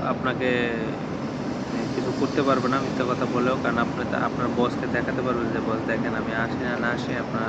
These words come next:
আমার নাম্বারটা এখানে আছে।" এইভাবে আপনি ইয়া করবেন, এই জিনিসটা করবেন। এটা,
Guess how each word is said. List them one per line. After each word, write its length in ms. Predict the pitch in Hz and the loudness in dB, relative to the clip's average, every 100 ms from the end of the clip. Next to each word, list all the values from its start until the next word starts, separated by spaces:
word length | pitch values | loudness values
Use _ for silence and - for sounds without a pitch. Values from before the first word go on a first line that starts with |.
| 110 | 0
আমার 340 | 107 113 113 | 0 0 0
নাম্বারটা 400 | 110 113 117 123 | 0 0 0 0
এখানে 300 | 117 117 110 110 | -2 -2 -2 0
আছে।" 340 | 107 - - - - - - - - - - - 127 | 0 -2 -2 -2 -2 -2 -2 -2 -2 -2 -2 0 2
এইভাবে 320 | 127 135 156 | 4 4 4
আপনি 280 | 120 - 127 117 110 113 - - - - - - - 117 | 2 2 2 2 2 2 0 0 0 0 0 0 2 2
ইয়া 100 | 117 | 2
করবেন, 360 | - - 123 - 147 | 2 0 0 0 4
এই 120 | 160 | 6
জিনিসটা 360 | 175 175 - 170 | 6 4 0 0
করবেন। 280 | 170 151 143 - - - 117 - - 123 | 0 2 2 2 0 0 0 0 0 0
এটা, 360 | 127 139 139 | 4 6 6